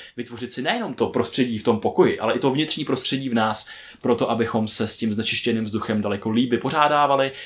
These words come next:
a aby to pro nás nemělo ty zničující dlouhodobý účinky. To znamená, že vytvořit si kolem nás to prostředí pro dlouhověkost.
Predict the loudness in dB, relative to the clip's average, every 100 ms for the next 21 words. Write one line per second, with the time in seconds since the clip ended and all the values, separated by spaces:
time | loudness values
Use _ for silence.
0 | -4 0 2 0 -2 -2 2 2 2 2
1 | 0 0 0 -2 2 2 2 -4 -8 0
2 | 0 2 2 2 0 -2 4 4 6 4
3 | 2 -2 0 0 0 -2 -4 -6 -2 0
4 | 2 0 0 -2 0 0 0 -2 0 -2
5 | -2 -2 0 2 2 2 -2 -4 -4 -4
6 | -6 -4 -2 -2 -2 -2 0 0 0 -2
7 | -6 -10 -12